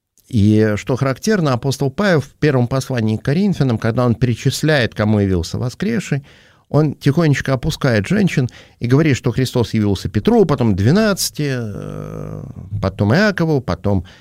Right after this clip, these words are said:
более чем пятиста братьям, из которых, э, многие до ныне в живых. И он не упоминает женщин. Почему? А, потому что он знает, что если он их упоминает, он их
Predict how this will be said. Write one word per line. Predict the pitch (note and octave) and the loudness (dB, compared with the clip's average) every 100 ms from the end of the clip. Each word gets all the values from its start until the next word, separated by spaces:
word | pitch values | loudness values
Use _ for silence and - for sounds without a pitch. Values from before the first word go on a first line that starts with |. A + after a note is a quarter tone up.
| - | -20
более | - A2 A2+ G2 | -2 4 4 4
чем | - F#2+ | 0 -4
пятиста | G2 G#2 - | -4 -6 -6
братьям, | G#2 F3+ G3+ E3+ D#3+ | -4 -2 -2 -2 -6
из | C#3 | -6
которых, | C#3 - C3 B2 G#2 - | -6 -4 -2 -2 -4 -10
э, | G#2 F#2+ F#2+ G#2+ G#2+ - - - | -8 -6 -6 -8 -8 -10 -14 -14
многие | - A2 A#2 A2 G#2+ | -4 0 2 2 2
до | A2 | 2
ныне | A2 G#2+ G2 | 4 2 0
в | |
живых. | G2 G2 E2+ - - _ _ _ _ _ | 0 0 -2 -8 -20 _ _ _ _ _
И | - | 2
он | E3 F#3+ D#3 D#3+ | 2 2 0 2
не | D#3+ | 2
упоминает | C#3+ D3+ D#3 C#3+ C#3 | 2 0 2 2 2
женщин. | C#3 F3 - A#2 | 2 2 0 -2
Почему? | - G#2+ - A#2 A2+ D2 C2+ - _ _ _ _ | -4 -4 0 4 4 2 -4 -14 _ _ _ _
А, | - F#2+ F2+ | -2 0 0
потому | C3 C#3+ D3+ | 0 0 0
что | - | 0
он | D3+ | 0
знает, | C#3 F#3+ E3+ | 2 2 2
что | A#2+ C#3 | 0 0
если | C3 - | 0 0
он | C#3 | 0
их | B2+ | 0
упоминает, | C3 D3 D#3+ E3+ C3 | -2 -2 0 0 2
он | C3 | 0
их | A#2+ | 0